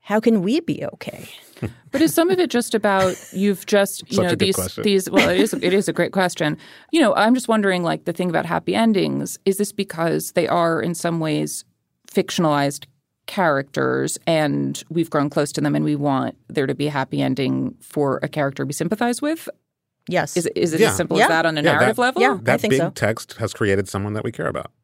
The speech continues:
Speaker 3: You
Speaker 1: Mm-hmm.
Speaker 3: know, the, the
Speaker 1: Mm-hmm.
Speaker 3: celebrity
Speaker 1: Mm-hmm.
Speaker 3: has created a persona. And then I think there is, um,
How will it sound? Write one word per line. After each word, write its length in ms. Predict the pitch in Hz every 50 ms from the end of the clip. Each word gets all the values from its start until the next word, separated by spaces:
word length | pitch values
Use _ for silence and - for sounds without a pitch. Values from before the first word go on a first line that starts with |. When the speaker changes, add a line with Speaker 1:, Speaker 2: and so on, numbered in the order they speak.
| _
Speaker 3:
You 80 | - 190
Speaker 1:
Mm-hmm. 140 | 214 240 269
Speaker 3:
know, 80 | 294
the, 160 | - - - - - _ -
the 60 | -
Speaker 1:
Mm-hmm. 500 | 202 202 208 220 226 269 269 - - 190
Speaker 3:
celebrity 280 | - 190 - 196 - 101
Speaker 1:
Mm-hmm. 20 | 101
Speaker 3:
has 140 | 104 104 - _
created 480 | - - 101 98 92 98 95 98 92 -
a 60 | 87
persona. 440 | - - 101 - 117 110 98 - - - _ - - - - -
And 100 | 180 214
then 100 | 226 202
I 120 | 156 175
think 200 | 180 220 226 214
there 140 | - 143 131 -
is, 460 | 113 98 90 85 87 95 98 - _ _ _ _ _ - - - _ _ _ _ _ -
um, 560 | 104 95 92 90 90 87 85 85 82 82 82